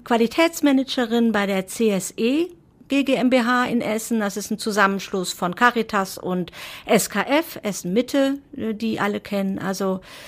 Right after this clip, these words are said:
wir betreuen Menschen in besonderen Lebenslagen, von der Wiege bis zur Bahre, kann man sagen, von der Schwangerenberatung bis hin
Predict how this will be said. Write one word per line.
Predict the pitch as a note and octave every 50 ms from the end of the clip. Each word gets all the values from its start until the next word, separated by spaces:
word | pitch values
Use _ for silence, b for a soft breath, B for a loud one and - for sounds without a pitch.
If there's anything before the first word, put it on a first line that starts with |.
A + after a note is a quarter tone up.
| B B B B B B -
wir | C#4+ D4 D4 C#4+ C#4 C#4 - - - _ _ _ _ _ _ _ _ _ _ _ _ _ -
betreuen | - A#3+ - - - C#4 C#4 C#4+ D4 D4 D4+ D4 C#4+ B3+
Menschen | C4 C#4+ C#4+ C#4+ - - C#4 C4 B3+ B3+
in | - A3+ A3+ A3
besonderen | A3 G#3+ G3+ A3+ G#3+ G#3+ G#3 G3+ G3 G#3+
Lebenslagen, | B3 D4+ D#4+ D4 C4+ A#3+ - - A3+ G#3+ G#3 G#3+ G#3+ G3+ G#3 G3+
von | - - B3 B3
der | A#3+ B3 A#3+ A#3
Wiege | C4 C#4 C4 B3
bis | G#3 A#3 - -
zur | - G#3
Bahre, | F#3 G3+ F#3+ F#3 F#3 F#3 F3+
kann | - F#3+ F3+
man | E3+ E3+ E3+
sagen, | D#3+ E3+ D3+ D#3+ F#3 F#3
von | - A#3+ A3+
der | A3 A3
Schwangerenberatung | - - B3 B3 B3+ B3 G#3+ A3+ G#3+ G3 G#3+ G3+ F#3 F#3 F#3 F#3+ - G3 F#3+ F#3
bis | F#3 - A3 - - -
hin | - G3+ G3 F#3+ G3